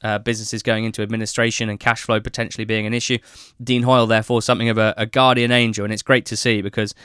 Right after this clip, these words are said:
you know, I mean, the, the emotion that he showed and, and how much it meant to him when they won promotion with him, uh, as the owner and chairman, you could see how important it was. So it's nice to see him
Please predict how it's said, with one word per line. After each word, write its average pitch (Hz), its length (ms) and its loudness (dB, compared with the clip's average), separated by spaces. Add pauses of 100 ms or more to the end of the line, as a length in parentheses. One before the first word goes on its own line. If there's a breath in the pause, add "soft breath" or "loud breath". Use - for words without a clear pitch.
(260 loud breath)
you 110 80 -8
know, 98 240 -4
I 107 60 -12
mean, 110 200 -8
the, 113 160 -6
the 113 140 -2
emotion 120 380 4
that 107 100 -2
he 123 160 4
showed 110 320 0
and, 104 160 -6
and 104 100 -8
how 113 120 -2
much 113 200 -4
it 110 60 -8
meant 113 160 -4
to 110 100 -6
him 104 80 -4
when 104 120 -4
they 104 80 -2
won 104 180 0
promotion 107 480 -2
with 101 140 -8
him, 104 240 -4 (340 loud breath)
uh, 101 220 -2
as 107 160 -4
the 110 140 0
owner 104 200 -2
and 104 80 -8
chairman, 101 400 -2
you 98 80 -8
could - 160 -10
see 107 400 -4
how 113 220 -2
important 107 440 -6
it 98 100 -8
was. 95 180 -6
So 101 80 -6
it's 82 120 -8
nice 104 200 -6
to 104 100 -10
see 104 180 -6
him 104 200 -6